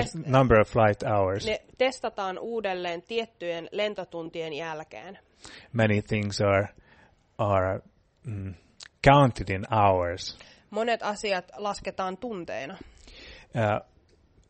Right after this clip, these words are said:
Speaker 2: and then if they have flown a certain number of hours, then something has to be done.
Speaker 1: Ja sit kun ne tietyt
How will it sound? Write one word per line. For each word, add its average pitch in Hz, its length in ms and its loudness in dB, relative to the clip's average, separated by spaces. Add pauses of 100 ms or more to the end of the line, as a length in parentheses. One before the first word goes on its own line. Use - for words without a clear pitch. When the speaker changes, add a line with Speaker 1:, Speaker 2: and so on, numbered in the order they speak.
(140)
Speaker 2:
and 107 100 -2
then 113 200 4
if 113 180 0
they 127 160 4
have 113 160 4
flown 139 360 4
a 113 40 2
certain 113 320 -2
number 104 240 0
of 95 80 -2
hours, 117 360 4
then 101 220 0
something 95 480 -6 (260)
has 101 240 -4
to 107 100 -10
be 98 200 -8
done. 92 260 -6 (240)
Speaker 1:
Ja 202 180 -6
sit 208 180 -2
kun 240 140 -2
ne 240 60 -2
tietyt 226 540 0